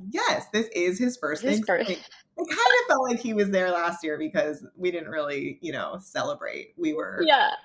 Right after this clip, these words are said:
Speaker 1: we were
Speaker 2: You
Speaker 1: just
Speaker 2: were
Speaker 1: in
Speaker 2: very
Speaker 1: mode.
Speaker 2: pregnant.
Speaker 1: Yeah.
Speaker 2: <laughs>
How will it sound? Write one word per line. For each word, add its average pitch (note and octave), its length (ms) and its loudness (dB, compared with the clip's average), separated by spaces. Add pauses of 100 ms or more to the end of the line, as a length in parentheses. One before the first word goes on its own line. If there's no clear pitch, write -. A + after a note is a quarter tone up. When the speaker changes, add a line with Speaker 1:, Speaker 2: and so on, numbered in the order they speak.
(300)
Speaker 1:
we F#3 160 -2
were F3 80 -2
Speaker 2:
You F3 60 -6
Speaker 1:
just - 100 4
Speaker 2:
were A#3+ 60 8
Speaker 1:
in - 40 -2
Speaker 2:
very G#3+ 260 6
Speaker 1:
mode. E4+ 60 -6
Speaker 2:
pregnant. E3+ 440 2 (400)
Speaker 1:
Yeah. - 400 2
Speaker 2:
<laughs> - 60 -20